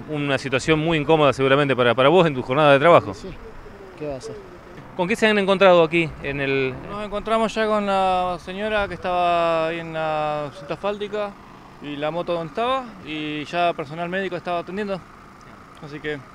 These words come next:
Speaker 3: prácticamente
Speaker 1: O sea,
Speaker 3: nos
Speaker 1: eh,
Speaker 3: abocamos a, a acoplarnos al trabajo del personal médico y nada más.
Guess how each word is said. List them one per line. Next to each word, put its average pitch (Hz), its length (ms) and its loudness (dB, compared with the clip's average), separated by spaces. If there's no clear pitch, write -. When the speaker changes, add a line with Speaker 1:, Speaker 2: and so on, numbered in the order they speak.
Speaker 3:
prácticamente 170 440 -6
Speaker 1:
O 175 40 -8
sea, - 20 -8
Speaker 3:
nos 175 80 -4
Speaker 1:
eh, 139 40 -6
Speaker 3:
abocamos 185 360 -12
a, 151 540 -4
a 139 220 -4
acoplarnos 160 420 -4
al 156 120 -2
trabajo 165 340 -4
del 135 560 -4
personal 147 240 -12
médico 220 380 -8
y 165 100 -8
nada 160 180 -10
más. 160 100 -14